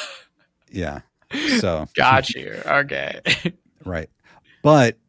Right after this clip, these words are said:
Speaker 1: you know, it is interesting, though. Like, take note. You're right. They leave the island. The island doesn't get destroyed. The d-, dinosaurs are there.
Speaker 2: Yeah, they, they didn't
Speaker 1: And
Speaker 2: stop all them.
Speaker 1: Right.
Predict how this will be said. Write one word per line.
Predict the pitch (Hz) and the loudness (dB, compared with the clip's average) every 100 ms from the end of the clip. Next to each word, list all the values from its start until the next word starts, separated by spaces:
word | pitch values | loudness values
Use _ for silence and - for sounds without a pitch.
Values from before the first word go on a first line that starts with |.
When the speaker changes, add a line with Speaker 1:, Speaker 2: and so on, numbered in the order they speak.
| - | 2
Speaker 1:
you | 135 | 6
know, | 131 | 6
it | 123 135 | 6 6
is | 160 156 | 6 6
interesting, | 160 170 - 110 | 4 4 2 2
though. | 107 104 | 2 2
Like, | 98 92 | 0 -2
take | - 165 165 | -2 0 2
note. | 117 165 92 | 4 4 2
You're | 98 104 | 0 2
right. | 131 101 80 | 4 4 2
They | 98 | -2
leave | 90 156 202 | 2 2 2
the | 117 | 0
island. | 87 78 78 110 127 | 0 -2 -2 -4 -2
The | 110 | -4
island | 92 127 143 107 | 0 4 4 4
doesn't | 113 139 165 | 4 4 4
get | 123 | 2
destroyed. | - 101 - 82 76 76 107 - _ - | -2 -10 -10 -10 -8 -8 -8 -12 _ -4
The | 120 | -2
d-, | 98 - _ - _ _ | -2 -6 _ -20 _ _
dinosaurs | - 123 175 - 156 139 | 2 4 4 4 4 4
are | 117 | 2
there. | 101 82 110 151 82 120 - | 0 0 2 4 2 -2 -6
Speaker 2:
Yeah, | - 165 147 | 0 2 2
they, | 127 170 | 0 0
they | 147 156 | 0 2
didn't | 190 190 | 0 -2
Speaker 1:
And | 107 113 _ _ _ - | -4 -4 _ _ _ -12
Speaker 2:
stop | - 113 104 | -10 -6 -6
all | 104 101 | -6 -10
them. | 113 147 139 _ _ _ _ _ _ | -12 -16 -18 _ _ _ _ _ _
Speaker 1:
Right. | - 98 87 | -4 -2 -2